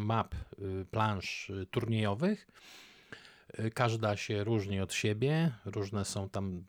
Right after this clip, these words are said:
przez to taktyki, różne strategie, różne kąty, różne rzeczy tam się dzieją na tych mapach.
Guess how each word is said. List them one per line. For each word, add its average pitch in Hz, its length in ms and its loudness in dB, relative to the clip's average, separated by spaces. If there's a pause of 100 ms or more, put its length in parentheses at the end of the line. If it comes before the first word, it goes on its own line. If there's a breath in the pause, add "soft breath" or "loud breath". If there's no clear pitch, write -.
przez - 300 0
to 95 160 -2
taktyki, - 760 -2
różne 95 300 -2
strategie, 107 880 -2
różne 98 460 -2
kąty, 101 680 -2
różne 98 360 -2
rzeczy 95 420 -2
tam 104 200 -2
się 107 140 -4
dzieją 98 320 0
na 95 120 -2
tych - 220 -6
mapach. 160 420 0